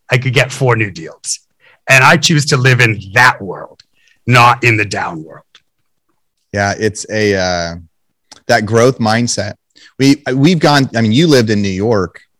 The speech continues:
Speaker 2: You became an agent in New York in nineteen ninety-nine. You have
Speaker 1: Yeah.
Speaker 2: been through some crazy ups and downs, especially New York City, thinking about,
Speaker 1: Yeah.
Speaker 2: like, I think about September eleventh. I think about housing crash. I think about covid.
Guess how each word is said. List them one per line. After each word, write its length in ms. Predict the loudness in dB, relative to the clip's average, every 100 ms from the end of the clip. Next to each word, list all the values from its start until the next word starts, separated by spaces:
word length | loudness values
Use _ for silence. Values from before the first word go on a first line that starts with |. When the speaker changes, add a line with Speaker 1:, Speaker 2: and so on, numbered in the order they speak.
| -2
Speaker 2:
You 80 | 0
became 180 | 2
an 80 | 2
agent 240 | 2 0 0
in 40 |
New 60 | 0
York 220 | 2 2
in 60 |
nineteen 280 | 0 -2 -2
ninety-nine. 400 | -2 0 0 0
You 160 | 4 4
have 180 | 4 2
Speaker 1:
Yeah. 60 |
Speaker 2:
been 160 | 0 -2
through 200 | -4 -4
some 240 | -4 -6
crazy 880 | -8 -4 0 2 2 0 -2 -2 -6 _ _ _ _ -16 -6
ups 280 | -4 0 2
and 120 | 2
downs, 320 | 2 0 -2
especially 420 | -4 -2 0 2
New 120 | 2
York 240 | 4 2 0
City, 340 | 0 0 0
thinking 460 | -2 -6 -4 -4 -4
about, 320 | -4 -2 -2
Speaker 1:
Yeah. 200 | -4 -6
Speaker 2:
like, 180 | -6 -4 -2
I 120 | 0
think 200 | 2 0
about 200 | 0 -2
September 380 | -4 -4 -2 0
eleventh. 460 | 2 0 0 -6 -8
I 60 |
think 160 | -6 -4
about 160 | -4
housing 400 | -2 0 0 0
crash. 400 | -2 -4 -6 -6
I 80 | -6
think 200 | -4 -2
about 300 | 0 0 -2
covid. 460 | 2 2 4 0